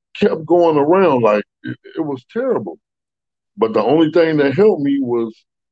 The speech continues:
steam, and, and all I had was vitamin C and water.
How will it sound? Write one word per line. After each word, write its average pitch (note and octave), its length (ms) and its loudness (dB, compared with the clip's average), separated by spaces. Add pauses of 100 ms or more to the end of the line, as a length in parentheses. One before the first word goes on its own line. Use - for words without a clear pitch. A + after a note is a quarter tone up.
(460)
steam, G3 760 0 (960)
and, A2+ 120 2
and A#2+ 220 2
all D3+ 160 2
I D3+ 160 0
had F#3+ 120 4
was C#3 260 0
vitamin D#3 400 0
C F3 220 -12
and D#3+ 160 -6
water. G3+ 280 -8